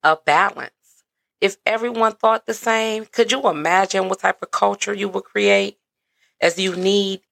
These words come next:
different individuals with unique abilities to create your master plan. So in creating this master plan, the Human Resource Department is responsible for recruiting,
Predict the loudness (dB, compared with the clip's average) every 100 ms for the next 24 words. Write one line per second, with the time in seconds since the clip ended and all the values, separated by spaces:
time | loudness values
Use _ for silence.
0 | _ _ 0 0 -2 -2 -2 -4 _ -2
1 | 0 0 2 0 2 0 0 0 -2 -2
2 | -4 -4 -8 -6 -4 -4 0 0 2 -2
3 | -8 -18 -20 _ _ -2 0 0 -4 0
4 | 2 2 -2 -4 -2 0 0 -2 -2 -6
5 | -14 _ -16 -14 -18 -20 _ -10 0 2
6 | 2 0 2 2 2 0 0 -2 0 -2
7 | -2 -6 -10 -10 -12 -8 -6 -6 -8 _
8 | _ -20 _ -6 0 2 2 2 2 0
9 | 0 0 0 0 -8 -2 2 2 2 -10
10 | -6 -6 -6 -10 -16 -2 2 2 -2 -8
11 | -4 -4 -6 -4 -4 -4 -10 -4 -2 -2
12 | -4 -8